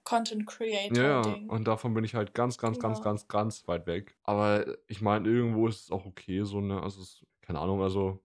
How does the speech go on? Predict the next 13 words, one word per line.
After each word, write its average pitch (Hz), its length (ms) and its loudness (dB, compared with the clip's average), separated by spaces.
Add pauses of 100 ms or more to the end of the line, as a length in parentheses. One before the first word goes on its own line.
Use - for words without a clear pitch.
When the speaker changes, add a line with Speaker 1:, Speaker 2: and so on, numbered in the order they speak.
Speaker 2:
vielleicht 127 220 0
brauche 123 180 4
ich 127 40 2
auch 120 120 4
einfach 123 180 4
nur 117 80 4
mal 113 140 4
wieder 101 100 4
Urlaub. 107 480 2
Ich - 80 -20
weiß - 240 -12
nicht. - 340 -12
Speaker 1:
Ja, 226 460 4